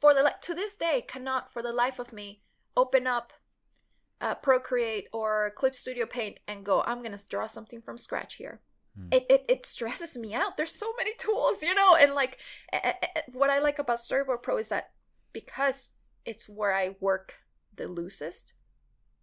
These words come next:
Speaker 1: I feel comfortable making mistakes. I feel comfortable, uh,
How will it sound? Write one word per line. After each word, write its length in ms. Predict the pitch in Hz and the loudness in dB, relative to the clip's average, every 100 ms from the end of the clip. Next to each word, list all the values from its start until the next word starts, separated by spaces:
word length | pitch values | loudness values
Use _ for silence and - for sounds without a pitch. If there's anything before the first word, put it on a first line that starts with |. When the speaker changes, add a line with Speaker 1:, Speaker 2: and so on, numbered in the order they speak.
| _ _ _ _ _ - | _ _ _ _ _ -6
Speaker 1:
I 140 | 214 | -6
feel 220 | - 220 | -4 -8
comfortable 640 | 208 - 214 - - 240 254 | -6 -8 -8 -8 -2 -2 -2
making 380 | 190 190 190 180 | -8 -12 -16 -12
mistakes. 580 | 180 - 247 - - - - - - | -10 -6 -6 -6 -10 -12 -20 -20 -2
I 120 | 220 214 | -2 -2
feel 540 | - 220 208 202 - - | -2 0 2 2 0 2
comfortable, 760 | 220 214 202 196 190 180 - | 2 2 -2 0 2 0 -2
uh, 440 | 190 175 175 170 | -2 0 0 0